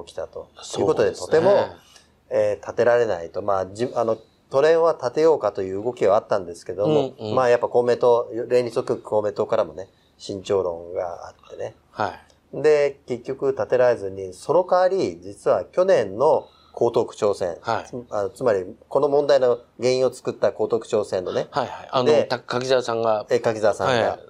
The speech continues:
Speaker 2: パクられる、<laughs> 逮捕される。
Speaker 1: 逮捕される。
Speaker 2: ええ。
Speaker 1: で、あの、
Speaker 2: きっかけになった。うん。
Speaker 1: 江東区長選で、実は自民党は、
Speaker 2: うん。
Speaker 1: その、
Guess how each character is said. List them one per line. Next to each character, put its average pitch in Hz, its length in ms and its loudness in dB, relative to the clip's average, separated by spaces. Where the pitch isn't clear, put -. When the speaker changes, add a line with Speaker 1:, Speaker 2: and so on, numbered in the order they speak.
Speaker 2:
パ - 120 -4
ク - 80 -4
ら 113 100 4
れ 107 100 -2
る、 107 60 -8
<laughs> 113 320 -8
逮 139 180 2
捕 113 60 -6
さ 107 140 -2
れ 101 100 -2
る。 90 60 -6
Speaker 1:
逮 123 80 4
捕 120 60 2
さ 101 140 0
れ 90 100 -2
る。 87 240 -8
Speaker 2:
え 113 160 2
え。 - 20 -2
Speaker 1:
で、 139 40 -6
あ 131 80 0
の、 131 320 2
Speaker 2:
き 127 40 0
っ - 20 -2
か 113 140 -2
け 110 100 -4
に 101 60 -4
な 95 100 -2
っ - 20 -20
た。 - 300 -14
う 92 60 -10
ん。 - 20 -8
Speaker 1:
江 - 840 -8
東 156 160 0
区 - 80 -16
長 143 160 0
選 139 200 0
で、 120 80 -2
実 107 240 -10
は 101 60 -10
自 113 160 -10
民 160 220 -2
党 175 200 4
は、 175 360 2
Speaker 2:
う 123 60 -10
ん。 98 320 -8
Speaker 1:
そ 107 200 -8
の、 98 420 -10